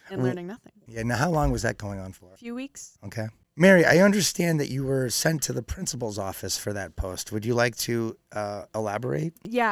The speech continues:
Speaker 1: I actually, um, shared a video on Concerned Citizens of one of my Zooms and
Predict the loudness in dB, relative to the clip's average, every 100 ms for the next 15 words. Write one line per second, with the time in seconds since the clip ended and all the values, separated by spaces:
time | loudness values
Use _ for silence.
0 | 0 -4 -6 -6 -8 -4 -4 -4 -6 -8
1 | -10 -8 -2 0 0 -2 -4 -4 -2 -2
2 | -2 -6 -8 -8 -6 -6 -4 -2 -2 -2
3 | -4 -4 -6 -6 -6 -6 -6 -6 -2 -2
4 | -2 -4 -4 -4 -4 -8 -8 -6 -6 -6
5 | -10